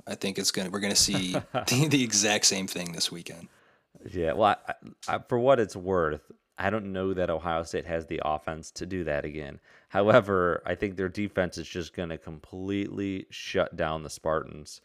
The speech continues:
Speaker 2: But the Spartans are coming off a win. So, you know, if there's a time to build momentum, it's now. Um, we'll see. We'll see. McCord continues to be efficient. I'm excited. Every week I get to watch Ohio State, I feel better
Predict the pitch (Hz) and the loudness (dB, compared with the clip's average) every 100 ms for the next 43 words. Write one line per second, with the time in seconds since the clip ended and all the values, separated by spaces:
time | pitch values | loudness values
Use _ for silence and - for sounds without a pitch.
0 | _ - - - _ _ 135 147 98 - | _ -20 -20 -20 _ _ 10 12 12 10
1 | - - 139 147 170 165 180 170 165 165 | -4 0 4 4 4 0 0 0 0 2
2 | 170 160 78 - _ - - 120 110 110 | 2 2 0 -8 _ -18 -2 4 6 6
3 | 104 - - - - - - 110 107 101 | 2 -6 -20 -20 -20 -18 -8 -4 0 2
4 | 98 101 - 117 110 - 110 123 117 101 | 2 0 0 0 -2 -6 -2 -2 -2 2
5 | 110 104 92 92 98 92 82 - 85 80 | 0 2 0 0 -2 -6 -6 -8 -4 0
6 | 98 156 - - - _ - 95 95 90 | 0 -2 -8 -20 -20 _ -6 -2 0 0
7 | 87 80 - _ _ _ _ _ _ - | -4 -10 -18 _ _ _ _ _ _ -6
8 | 123 - 185 82 - 110 - 160 123 92 | -4 0 0 0 -4 -6 -4 -2 -2 -2
9 | - 117 123 123 117 127 113 120 113 139 | 0 0 0 -4 -10 -8 -4 -2 0 -2
10 | 123 135 131 - 95 95 - 110 110 113 | -2 -4 -8 -8 -10 -8 -6 -2 -2 -2
11 | - 139 180 135 127 107 104 104 98 98 | -2 0 -2 -4 -6 -4 -4 0 0 0
12 | 90 90 90 - 90 87 - 87 85 85 | 0 0 0 -2 -2 -2 -4 -4 -2 0
13 | 92 | -2